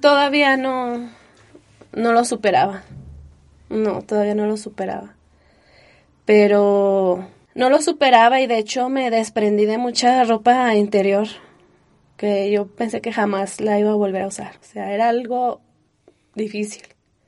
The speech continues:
Y la verdad, esto sí me volvió, me ayudó mucho,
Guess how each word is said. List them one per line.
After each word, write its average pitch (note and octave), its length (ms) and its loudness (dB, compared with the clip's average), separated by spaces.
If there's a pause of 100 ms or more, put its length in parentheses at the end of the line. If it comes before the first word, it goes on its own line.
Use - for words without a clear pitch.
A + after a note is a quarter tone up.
(920)
Y G#3+ 200 -4
la G#3+ 200 2
verdad, G#3 440 0 (100)
esto A3+ 380 -6
sí A#3 180 -6
me A3+ 200 -2
volvió, G3+ 580 0 (280)
me A3+ 100 -4
ayudó G#3 260 2
mucho, G#3 320 -10